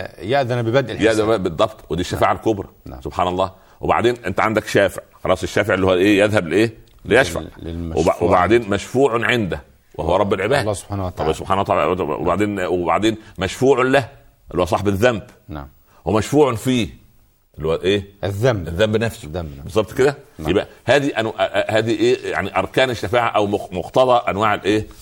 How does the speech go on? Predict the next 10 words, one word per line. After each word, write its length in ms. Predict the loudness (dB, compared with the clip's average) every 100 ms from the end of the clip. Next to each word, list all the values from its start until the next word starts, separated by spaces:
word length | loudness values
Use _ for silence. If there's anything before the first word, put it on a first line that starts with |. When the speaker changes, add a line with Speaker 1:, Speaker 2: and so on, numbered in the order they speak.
| -10
Speaker 2:
م-، 220 | -6 -6 -6
مقتضى 320 | -10 -2 0
الشفاعة 380 | 0 -4 -4 -2
Speaker 1:
مقتضى 200 | 0 0
Speaker 2:
نفسه. 180 | -2 -6
Speaker 1:
الشفاعة. 220 | -6 -6
Speaker 2:
تمام؟ 340 | -2 0 0 -2 -12 -14
Speaker 1:
الشفاعة 340 | -2 2 4
Speaker 2:
تعالى. 180 | 4 2
Speaker 1:
أنواع؟ 320 | 0 -2 -4